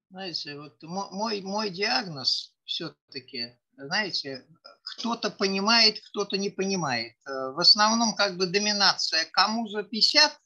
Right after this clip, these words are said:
да, кто прожил и знает иное, прожил, имел опыт Советского Союза, имел понимание.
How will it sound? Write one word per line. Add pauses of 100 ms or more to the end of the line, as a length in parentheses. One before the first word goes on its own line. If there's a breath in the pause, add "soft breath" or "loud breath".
(1080)
да, (200)
кто
прожил
и
знает
иное,
прожил,
имел
опыт
Советского
Союза,
имел
понимание.